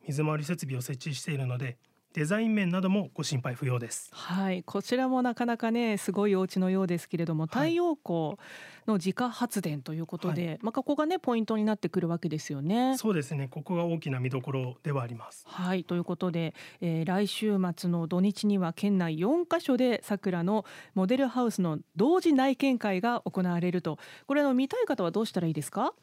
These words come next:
Speaker 1: えっと、さくらのホームページまたはお電話でご予約いただければ、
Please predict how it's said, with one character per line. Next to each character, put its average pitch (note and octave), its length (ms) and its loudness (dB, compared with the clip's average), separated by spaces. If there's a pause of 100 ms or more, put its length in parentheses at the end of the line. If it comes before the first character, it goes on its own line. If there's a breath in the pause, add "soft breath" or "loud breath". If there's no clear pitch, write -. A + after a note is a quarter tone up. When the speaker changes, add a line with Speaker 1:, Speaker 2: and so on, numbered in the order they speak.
(720 soft breath)
Speaker 1:
え F3+ 80 -2
っ - 20 -4
と、 F#3+ 580 0 (360 loud breath)
さ - 220 -4
く B3+ 80 -2
ら G3+ 100 4
の D3+ 120 0
ホ F#3+ 140 2
ー - 20 6
ム G#3+ 120 4
ペ B3+ 180 2
ー - 20 4
ジ C#3+ 160 -2
ま D3+ 120 2
た G3 120 0
は F3 60 2
お D#3 100 2
電 F#3+ 160 2
話 D#3+ 80 2
で C#3 60 -2
ご C#3 140 0
予 D#3 60 2
約 D#3+ 160 0
い E3+ 80 0
た F#3 100 0
だ F#3+ 120 0
け G#3+ 120 -4
れ F#3+ 120 0
ば、 E3+ 260 0